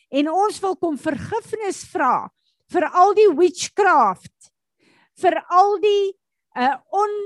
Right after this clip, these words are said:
uh, reinheid, vir al die, ehm, uh, afgodery wat gedoen word, vir al die bribes, vir al die korrupsie.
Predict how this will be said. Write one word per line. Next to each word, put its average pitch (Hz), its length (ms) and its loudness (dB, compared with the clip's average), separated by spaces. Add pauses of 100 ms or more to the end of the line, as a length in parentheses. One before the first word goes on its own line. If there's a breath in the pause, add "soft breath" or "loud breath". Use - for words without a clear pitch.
(500)
uh, 233 220 -4
reinheid, 277 920 -6 (420)
vir 320 200 -2
al 403 360 0
die, 392 380 -2 (340)
ehm, 262 440 -2 (520)
uh, 233 200 -10
afgodery 349 1200 0 (460)
wat 294 260 2
gedoen 339 480 4
word, 269 360 4
vir 294 200 0
al 381 280 2
die 415 140 4
bribes, 302 720 0
vir 311 160 -6
al 359 240 2
die 415 120 -2
korrupsie. 320 960 -2